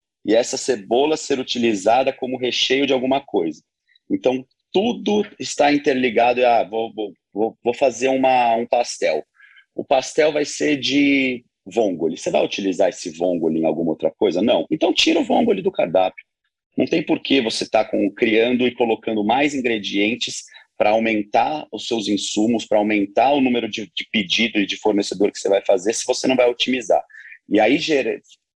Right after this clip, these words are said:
conseguindo otimizar ingrediente, eu não vejo problema hoje em dia em você ter um cardápio mais extenso, desde que isso não afete a operação dentro da sua cozinha, né? A gente tem, por exemplo, um, um caso de uma, de um petisco nosso,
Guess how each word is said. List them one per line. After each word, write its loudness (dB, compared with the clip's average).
conseguindo -4
otimizar -2
ingrediente, -2
eu 2
não 0
vejo 0
problema 0
hoje 0
em -4
dia -2
em 0
você -6
ter -6
um -2
cardápio 0
mais 0
extenso, -8
desde 2
que -4
isso -6
não 2
afete 0
a -2
operação 0
dentro -6
da -2
sua -4
cozinha, -2
né? -2
A -2
gente 0
tem, 0
por 0
exemplo, 0
um, -2
um -2
caso 0
de -8
uma, 2
de -10
um -6
petisco -4
nosso, 0